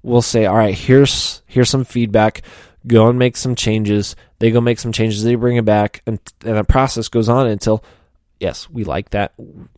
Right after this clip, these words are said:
We, we make that decision. A-, and that's just good practices. That's just good practice in, in, in a job. You, you, you collaborate, you work together,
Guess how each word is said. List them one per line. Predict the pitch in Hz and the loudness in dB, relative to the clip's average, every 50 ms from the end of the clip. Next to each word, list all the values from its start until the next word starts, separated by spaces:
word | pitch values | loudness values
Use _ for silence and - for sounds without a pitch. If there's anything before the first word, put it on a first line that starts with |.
| _ _ _ _ _ _ _ _ _ _ _ | _ _ _ _ _ _ _ _ _ _ _
We, | _ 98 107 104 92 - _ | _ -6 -4 -4 -4 -6 _
we | - 107 104 | -8 -6 -6
make | 98 80 78 - | -6 -6 -6 -4
that | 98 95 95 | -6 -4 -4
decision. | 107 104 - - 107 92 - 87 - - - - - - - - _ - | -4 -6 -4 -4 -4 -4 -4 -6 -10 -12 -16 -20 -20 -20 -20 -20 _ -16
A-, | 104 95 85 123 | -16 -12 -8 -4
and | 120 120 | -2 -2
that's | 135 151 - | 0 -2 -2
just | 135 120 - | -4 -4 -2
good | - 117 - | -2 0 2
practices. | - - 95 90 - - - - - - 50 - - - - _ _ _ _ _ _ _ _ _ | 2 2 0 -2 -6 -8 -12 -12 -12 -14 -16 -16 -20 -20 -20 _ _ _ _ _ _ _ _ _
That's | - 107 120 - | -4 -4 -2 -2
just | - 135 127 - | -4 -6 -4 -2
good | 139 127 - | -2 -2 0
practice | 113 101 104 - - 107 101 95 - - - _ | -2 -2 -4 -4 -4 -6 -6 -4 -6 -10 -12 _
in, | - 113 107 101 104 104 95 - _ _ _ _ | -4 -2 -2 -2 -2 -4 -6 -8 _ _ _ _
in, | - 95 - - 101 - - _ | -16 -16 -14 -14 -16 -18 -18 _
in | - 117 113 107 | -8 -6 -4 -2
a | 107 | -2
job. | 92 - 67 - - - - _ _ _ _ _ _ _ _ _ _ _ _ | -2 -4 -8 -8 -10 -14 -18 _ _ _ _ _ _ _ _ _ _ _ _
You, | _ - 104 107 - - | _ -14 -14 -14 -14 -16
you, | - 95 113 110 | -16 -12 -8 -8
you | 107 80 82 117 113 | -8 -6 -6 -8 -8
collaborate, | - - 107 101 98 104 120 135 135 127 123 - | -8 -6 -2 0 0 2 4 4 4 4 4 2
you | - 113 | -2 -4
work | 101 107 110 110 - - | -2 -2 -2 -2 -2 -4
together, | - 110 110 104 104 101 101 101 98 - | -2 0 0 0 2 0 0 -2 -4 -6